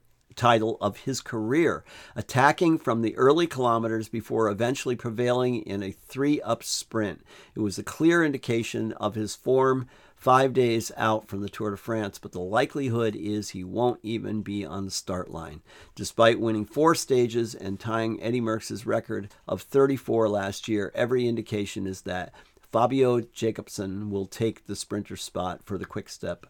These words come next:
Alpha Vinyl team. After pulling on the national champion's jersey, Cavendish was asked about the tour, which gets underway in Copenhagen on Friday. "I feel so much better than I did last year,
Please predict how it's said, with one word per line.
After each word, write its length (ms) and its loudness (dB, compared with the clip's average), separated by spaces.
Alpha 420 -6
Vinyl 340 -8
team. 360 -16
After 300 -2
pulling 480 6
on 280 4
the 80 2
national 460 2
champion's 800 -4
jersey, 480 4
Cavendish 500 0
was 160 -6
asked 320 -6
about 220 -6
the 80 -14
tour, 340 2
which 260 -4
gets 200 -4
underway 460 -4
in 140 -8
Copenhagen 680 -6
on 160 -8
Friday. 560 0
"I 100 -2
feel 200 4
so 240 2
much 220 4
better 320 8
than 120 2
I 80 2
did 200 2
last 440 -2
year, 320 -4